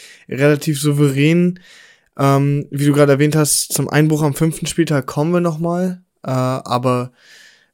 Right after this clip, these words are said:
bis jetzt, äh, trotz alledem relativ gut. Dybala ist ein Spieler, der, äh, von dem hab ich's mir nicht anders erwartet, dass er,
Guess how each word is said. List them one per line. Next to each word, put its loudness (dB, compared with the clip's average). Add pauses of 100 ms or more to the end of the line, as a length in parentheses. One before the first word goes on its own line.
(120)
bis 0
jetzt, 0 (560)
äh, -2
trotz -2
alledem 0
relativ -2
gut. -4
Dybala 2 (360)
ist -6
ein -4
Spieler, -2
der, -4
äh, -20 (580)
von 0
dem 2
hab 4
ich's 0
mir 0
nicht -2
anders -2
erwartet, -2
dass -2
er, -4